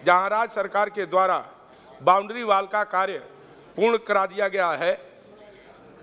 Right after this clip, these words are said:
महोदय, आज पूरे देश में खेलो इंडिया के अंतर्गत गांव, देहात, छोटे शहरों में स्पोर्ट्स कॉलेज विकसित किए जा रहे हैं। इसके परिणाम स्वरूप देश के गांव, देहात में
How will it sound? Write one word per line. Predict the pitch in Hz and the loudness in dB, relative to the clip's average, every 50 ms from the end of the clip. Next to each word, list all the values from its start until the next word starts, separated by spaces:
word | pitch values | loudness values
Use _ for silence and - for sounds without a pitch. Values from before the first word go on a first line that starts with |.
| 92 - - - - - - _ - - _ _ - - _ - - _ 147 | -20 -20 -20 -20 -20 -20 -20 _ -20 -20 _ _ -20 -20 _ -20 -20 _ 0
महोदय, | 165 180 180 196 208 202 233 240 233 - - - - | 2 4 4 4 2 0 -2 -2 -2 -4 -4 2 4
आज | 185 202 214 196 208 180 143 113 - - - - - - - - - - | 4 4 4 2 -2 -4 -4 -6 -8 -16 -20 -20 -20 -20 -20 -20 -8 -4
पूरे | 165 190 202 226 233 226 | -2 4 6 6 6 6
देश | 190 202 202 202 - 202 | 4 -2 -4 -4 -6 -4
में | 208 220 226 226 226 - - | -4 -4 -4 -4 -8 -12 -6
खेलो | - - 185 196 220 233 226 | -2 -2 0 2 2 0 0
इंडिया | - 170 170 180 185 202 208 | 0 -6 -8 2 4 4 4
के | 208 - 214 - - 175 | 4 0 -6 -10 -8 -8
अंतर्गत | 175 170 - 185 190 185 214 220 - - - - _ - - - _ - - | -6 -2 -2 -2 0 0 -2 -2 -4 -8 -20 -20 _ -20 -20 -20 _ -6 2
गांव, | 147 180 196 214 208 | 4 4 4 4 2
देहात, | 185 196 175 175 196 214 208 - - - - | 0 0 0 2 0 0 -4 -6 -14 -12 -6
छोटे | - 175 175 196 208 208 | -6 -4 2 2 2 2
शहरों | 208 180 175 180 185 196 202 | 2 2 0 2 0 -2 -2
में | 208 214 208 - | -2 -4 -4 -4
स्पोर्ट्स | - - 185 196 196 196 | -4 -2 0 0 0 0
कॉलेज | - - 170 180 190 208 190 165 | 0 -2 0 0 -2 -4 -6 -6
विकसित | 185 156 - 190 180 - | -10 -8 -8 -10 -10 -6
किए | - 175 175 175 | -2 -2 0 0
जा | 160 160 156 | 2 0 0
रहे | 147 143 131 | -2 -4 -6
हैं। | 113 - - - - - - - - - - - - - - - - - | -8 -12 -18 -20 -20 -20 -20 -20 -20 -20 -20 -20 -20 -20 -20 -12 -8 -6
इसके | 190 - - 220 220 | -6 2 4 4 4
परिणाम | 220 202 208 208 220 220 226 | 4 0 -2 0 0 -2 -2
स्वरूप | 220 226 220 226 233 202 | -4 -6 -4 -4 -4 -2
देश | 185 202 208 208 208 | 0 0 0 0 0
के | - 214 214 202 | 0 0 0 2
गांव, | 180 196 196 202 208 190 | 0 0 0 0 -2 -2
देहात | 185 180 156 180 190 190 - | -2 0 0 0 -2 -2 -4
में | 214 208 220 226 | -4 -2 -2 -4